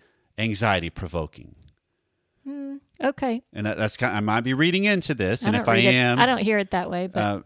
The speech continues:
Speaker 1: email, email a response to us or call in and let us know. But I, I wanted to go a little more global in the sense
Speaker 2: Okay.
Speaker 1: first of some of the aversions that you can run across when it comes to just performing oral sex.
Speaker 2: Okay.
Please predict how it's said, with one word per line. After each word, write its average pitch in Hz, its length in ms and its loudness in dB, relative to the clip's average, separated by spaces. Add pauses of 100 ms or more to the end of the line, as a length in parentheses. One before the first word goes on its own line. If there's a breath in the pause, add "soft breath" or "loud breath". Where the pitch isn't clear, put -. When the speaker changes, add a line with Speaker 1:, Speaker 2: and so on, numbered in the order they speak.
(120)
Speaker 1:
email, 120 500 2 (180)
email 113 300 2
a 113 40 2
response 113 580 -2
to 92 220 -4
us 98 120 -6
or 92 60 -8
call 101 360 4
in 95 260 -2 (220)
and 98 120 -8
let 92 140 -4
us - 160 -10
know. 101 440 -4
But 98 220 -4 (500 soft breath)
I, 104 160 0
I 107 80 2
wanted 127 260 4
to 131 40 0
go 131 220 4
a - 20 2
little 151 220 2
more 139 220 2
global 139 680 0 (260)
in 123 140 -4
the 117 80 -4
sense - 520 -6 (520)
Speaker 2:
Okay. - 240 2
Speaker 1:
first - 240 0
of 107 240 -4 (180)
some 117 220 -2
of 120 80 0
the 120 80 2
aversions 113 500 -2
that - 160 -10
you 120 60 -10
can 117 160 -4
run 110 160 -2
across 117 500 -4
when 107 140 -6
it 87 120 -12
comes 95 240 -8
to - 60 -18
just - 220 -12
performing 104 420 -6
oral 107 180 -4
sex. - 560 -8
Speaker 2:
Okay. - 200 -2